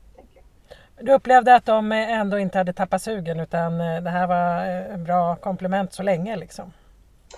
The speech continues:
Speaker 1: Ja, det är klart. Det är precis som, som vi liksom, många drömmer ju om Skandinavien och rida in på Skandinavien. Det är något jättespeciellt, framförallt om man tittar på tävlingar själv tidigare så är det ju lite ledsamt. Men vad kommer alltså vinna, eller hon var inte med och kvalificerade i Sverige på den är ju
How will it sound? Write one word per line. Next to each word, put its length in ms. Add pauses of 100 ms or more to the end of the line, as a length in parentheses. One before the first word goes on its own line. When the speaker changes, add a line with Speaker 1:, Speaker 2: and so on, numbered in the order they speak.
(220)
Speaker 1:
Ja, 360
det 60
är 80
klart. 380
Det 60
är 100
precis 220
som, 400
som 160
vi 80
liksom, 340 (100)
många 240
drömmer 340
ju 160
om 100
Skandinavien 580
och 100
rida 160
in 240
på 100
Skandinavien. 440
Det 60
är 40
något 140
jättespeciellt, 600
framförallt 320
om 60
man 120
tittar 260
på 100
tävlingar 540 (100)
själv 160 (140)
tidigare 400 (440)
så 120
är 100
det 60
ju 100
lite 220
ledsamt. 560
Men 240 (680)
vad 120
kommer 200
alltså 220
vinna, 280
eller 340 (280)
hon 180
var 100
inte 140
med 120
och 180
kvalificerade 460
i 40
Sverige 260
på 140
den 160
är 40
ju 80